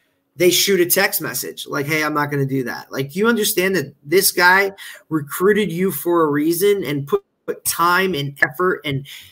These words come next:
you know, oh, time away from his family to talk to you on the phone to try and get you to come to a school? You know what I mean? Like, at least give some respect.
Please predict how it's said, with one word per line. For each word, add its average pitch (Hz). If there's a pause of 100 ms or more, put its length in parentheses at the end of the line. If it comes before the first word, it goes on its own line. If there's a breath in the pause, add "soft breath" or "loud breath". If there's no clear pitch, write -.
(120 loud breath)
you 165
know, 143
oh, 175
time 196
away 175
from 196
his 185
family 190 (580 soft breath)
to 196
talk 175
to 170
you 185
on 208
the 160
phone 180
to 190
try 180
and 170
get 185
you 190
to 160
come 180
to 175
a 151
school? 190
You 190
know 175
what 175
I 175
mean? 208
Like, 170
at 185
least 233
give 208
some 175
respect. -